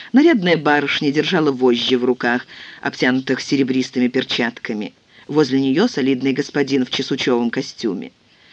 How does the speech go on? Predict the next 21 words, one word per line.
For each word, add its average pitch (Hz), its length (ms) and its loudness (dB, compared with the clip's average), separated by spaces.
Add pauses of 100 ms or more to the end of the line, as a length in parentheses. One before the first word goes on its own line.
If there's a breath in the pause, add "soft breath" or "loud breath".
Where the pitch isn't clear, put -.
(300 loud breath)
Барышня 196 440 2
сказала 170 440 2
ему, 143 180 2
показывая 139 520 0
на 156 180 0
Ашинова: 127 560 0 (280 loud breath)
«Папа, 196 460 0 (480 soft breath)
а 202 120 2
вот 381 200 4
и 349 40 8
мой 196 240 6
муж. 190 480 0 (420 loud breath)
Коля, 302 380 8
иди 277 260 8
сюда». 165 400 0 (1300)
Ханенко 220 680 2
приподнял 160 540 2
над 143 160 0
головой 143 480 4 (200 loud breath)
соломенное 151 560 0
канатье. 139 640 -6